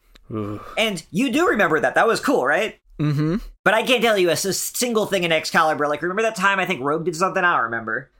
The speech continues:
Speaker 1: Uh, Shogo got turned into a dragon.
Speaker 2: Yeah, but what did he do as a dragon? He kinda just, like,
Speaker 1: Nothing.
Speaker 2: flew. Yeah, he just kinda flew around and, like, lit fields of bad guys on fire, I think.
Speaker 1: And Jubilee worried about him.
Speaker 2: Yeah, but you see, but, like, Lavelle, it's like, oh my god, remember when, like, uh, Sabretooth was, like, paralyzed and that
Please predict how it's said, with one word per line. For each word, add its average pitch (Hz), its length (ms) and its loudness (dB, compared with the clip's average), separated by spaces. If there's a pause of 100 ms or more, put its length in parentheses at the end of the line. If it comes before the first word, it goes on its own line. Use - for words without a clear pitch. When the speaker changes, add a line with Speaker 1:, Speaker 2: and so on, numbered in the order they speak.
(140)
Speaker 1:
Uh, 120 120 -2
Shogo 139 460 -2
got 135 180 -2
turned 143 260 -4
into 135 240 -4
a 123 60 -2
dragon. 135 580 -2 (220)
Speaker 2:
Yeah, 196 160 2
but 214 100 2
what 240 60 4
did 247 100 2
he 202 120 0
do 220 180 0
as 165 120 0
a 151 60 -2
dragon? 117 380 0
He 139 60 -4
kinda 185 200 4
just, 165 120 0
like, 185 100 2
Speaker 1:
Nothing. - 120 -8
Speaker 2:
flew. 175 260 -2 (220)
Yeah, 160 180 0
he 165 120 -2
just 180 120 -4
kinda 196 140 2
flew 185 220 2
around 165 400 2
and, 156 80 0
like, 135 140 -2
lit 151 160 -2
fields 151 380 -2
of 117 320 -6
bad 143 200 0
guys 156 160 0
on 160 120 0
fire, 165 260 2
I 165 80 2
think. 180 340 -8 (140)
Speaker 1:
And 135 120 -2
Jubilee 131 440 0 (160)
worried 110 380 -2
about 90 220 -2
him. 82 200 -8 (220)
Speaker 2:
Yeah, 214 200 0 (100)
but 214 120 0
you 233 140 0
see, 247 100 -2
but, 226 180 0
like, 226 120 0
Lavelle, 226 480 4
it's 170 180 -2
like, 185 240 2
oh 208 140 2
my 190 120 0
god, 170 180 2
remember 180 500 0
when, 180 200 0
like, 170 380 0
uh, 151 300 4
Sabretooth 190 500 -2
was, 160 160 -2
like, 139 180 -2
paralyzed 180 720 2
and 170 100 -4
that 131 140 -2